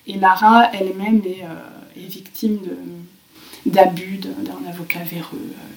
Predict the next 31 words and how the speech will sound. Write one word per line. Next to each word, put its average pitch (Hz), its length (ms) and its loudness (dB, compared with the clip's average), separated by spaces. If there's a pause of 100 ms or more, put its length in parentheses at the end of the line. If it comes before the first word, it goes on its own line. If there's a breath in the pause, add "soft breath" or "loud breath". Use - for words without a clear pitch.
qui - 80 -20
s'appelle 269 300 -18
Komorowski, 190 680 -14
qui 190 100 -10
était 180 200 -4
censé 190 420 -4
être, 185 320 -12
euh, 180 80 -10 (120)
d'ailleurs 185 280 -10
le 180 80 -12
protecteur 196 560 -14
de 190 80 -12
sa 185 160 -14
famille, 196 480 0
mais 180 160 0 (600 loud breath)
elle, 208 200 8
elle 175 140 4
va, 175 260 4
elle - 160 -14
va 180 120 -6
subir, 202 540 -2
en 190 40 -16
fait, 185 180 -12
ces 180 280 -12
ab-, 175 180 -10
ces 170 260 -2
abus 185 400 -14
et, 165 160 -10
euh, - 800 -20
et 175 60 -14
les, 165 360 8